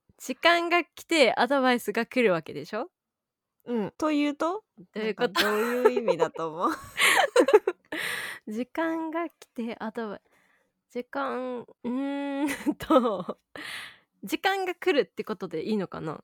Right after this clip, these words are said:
Speaker 1: この、
Speaker 2: うん。
Speaker 1: コンサイトは。
Speaker 2: あー、時間が来るではないな。なんか時間をちょっと待つみたいな感じかな。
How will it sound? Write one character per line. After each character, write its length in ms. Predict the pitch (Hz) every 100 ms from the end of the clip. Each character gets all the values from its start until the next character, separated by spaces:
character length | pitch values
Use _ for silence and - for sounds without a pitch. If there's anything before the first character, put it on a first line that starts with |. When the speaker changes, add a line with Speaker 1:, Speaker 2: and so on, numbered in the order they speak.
| -
Speaker 1:
こ 100 | 190
の、 300 | 175 165 - _ _ _ _ -
Speaker 2:
う 60 |
ん。 40 | 427
Speaker 1:
コ 60 | 240
ン 60 | -
サ 160 | 165
イ 80 | 156
ト 140 | -
は。 200 | 156 143 - _ _ _ _ _ _ _ -
Speaker 2:
あ 60 |
ー、 1500 | 392 427 453 466 466 466 466 453 453 440 - - _ - 370
時 80 | 302
間 40 |
が 60 | 302 539 587 571 554 539
来 300 | - 508 403
る 60 | 233
で 140 | 220
は 140 | 190
な 160 | 175 170
い 80 | 165
な。 300 | 165 - - _
な 100 | 330
ん 40 |
か 160 | 294 202 214
時 160 | 214 226
間 760 | - 370 370 370 359 359 359
を 80 | 349
ち 140 | 330 359
ょ 40 |
っ 40 | - _ -
と 340 | 202 175 - - _ _ _ _ _
待 300 | 214 214 233 -
つ 220 | 254 277
み 140 | 254 202
た 160 | 131
い 60 | 98
な 100 | -
感 220 | - -
じ 100 | -
か 140 | -
な。 120 | -